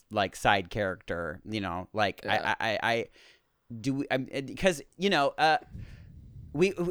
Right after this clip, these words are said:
Speaker 1: we got, we got so many really cool things. Like, if we're just, like, gonna take this as a, an episode of Mandalorian and not a, an episode of Boba Fett,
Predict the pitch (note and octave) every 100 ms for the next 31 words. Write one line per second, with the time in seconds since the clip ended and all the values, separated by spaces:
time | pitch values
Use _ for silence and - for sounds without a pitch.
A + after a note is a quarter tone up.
0 | F3+ F#3 G3 G3 E3+ F#3 A3 - A3 C#4
1 | F#3+ B2 C3+ A3+ F3 A2 - B3+ B3+ F3+
2 | A#2+ F#3 G3+ A2+ F#2+ C#3+ D#3 G#3 A#3 C4
3 | - G3 - E3 D#3 - F3+ - D#3 D3+
4 | - C3+ C3+ C3 B2 - B2 B2 C3+ C3+
5 | A#2+ G#2+ A2+ A2+ G#2+ G#2+ A2 G2 G2 F#2
6 | G2 G2+ - A2+ A2 A#2 B2 A2 G2+ G2+
7 | A#2 A#2+ -